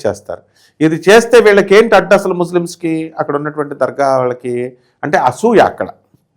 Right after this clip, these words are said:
మెయిన్, అందువలన వాళ్ళ ప్రాధాన్యత తగ్గిపోతుంది. So, వాళ్ళు ఎప్పుడు ఉన్నాము అని చెప్పడం కోసం వీళ్ళు ఏం చేశారు, దాన్ని,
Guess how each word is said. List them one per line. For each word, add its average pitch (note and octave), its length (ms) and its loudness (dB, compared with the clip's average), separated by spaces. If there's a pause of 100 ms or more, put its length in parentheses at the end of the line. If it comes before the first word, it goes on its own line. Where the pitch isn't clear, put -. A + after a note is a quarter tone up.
(680)
మెయిన్, B2+ 300 2 (500)
అందువలన F3+ 640 4 (100)
వాళ్ళ D#3 460 8
ప్రాధాన్యత G3 760 2
తగ్గిపోతుంది. D#3 760 -2 (520)
So, F#3+ 120 -4
వాళ్ళు D3 300 4
ఎప్పుడు F3 260 0
ఉన్నాము E3+ 600 -2 (100)
అని D#3 140 -6 (120)
చెప్పడం D3+ 400 -2
కోసం C3+ 460 -2 (380)
వీళ్ళు D3 220 2
ఏం D3+ 100 2
చేశారు, C#3 440 -4 (100)
దాన్ని, C#3 580 -4